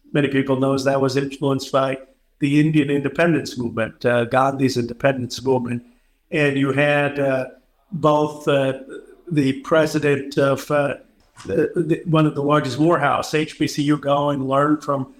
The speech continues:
Gandhi, and, uh, you had, uh, Reverend Lawson learn from Gandhi, bring those back to, uh, the United States. And Doctor King had two books that he used to carry at all times, the Bible and the Gandhi Reader. So it was direct influence.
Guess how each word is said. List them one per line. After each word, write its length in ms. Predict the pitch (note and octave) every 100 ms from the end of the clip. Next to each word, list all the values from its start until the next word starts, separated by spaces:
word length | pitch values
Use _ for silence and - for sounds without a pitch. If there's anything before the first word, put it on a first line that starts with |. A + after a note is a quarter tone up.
| _ _ D#3
Gandhi, 640 | D3+ E3 D#3 D3+ C#3+ C3
and, 240 | C3 A#2 -
uh, 300 | C3+ B2+ -
you 200 | D#3 C3+
had, 340 | B2 C#3+ B2+ - _ _
uh, 340 | D3+ C3 B2+ C3+ -
Reverend 360 | C#3+ C3+ B2
Lawson 380 | C#3 E3 D#3+ E3+
learn 220 | D3 D3
from 120 | C#3+ D3
Gandhi, 300 | D3 C#3+ C#3 - -
bring 340 | E3 D#3+ D3+
those 460 | D3 C#3+ - - - _
back 440 | D3 D3 D3+ - -
to, 380 | D3 C#3+ C3+ C#3 - _
uh, 300 | C#3+ C#3 C3+ C3
the 160 | E3 C#3+
United 340 | C#3 C#3 C#3
States. 300 | G3+ F#3 -
And 100 | -
Doctor 300 | D#3 D#3 D#3
King 240 | - E3
had 160 | C#3 -
two 100 | F3+
books 420 | F3+ G3 - -
that 100 | -
he 60 | B2+
used 200 | C#3 -
to 60 | C#3+
carry 380 | D3+ D3+ C#3+
at 80 | C3
all 180 | C#3 C#3
times, 520 | D#3+ E3+ C3+ - - _ _ _ _
the 80 | -
Bible 480 | C#3 D#3+ F3 E3+ C#3+
and 100 | C3+
the 80 |
Gandhi 420 | C3+ C#3+ C#3+ C#3+ C3
Reader. 420 | D#3 D#3+ - -
So 160 | - A#2
it 60 |
was 160 | D3+ C#3
direct 480 | D#3 C#3+ F#3 F#3 F3+
influence. 520 | D#3 D#3 C3 C3+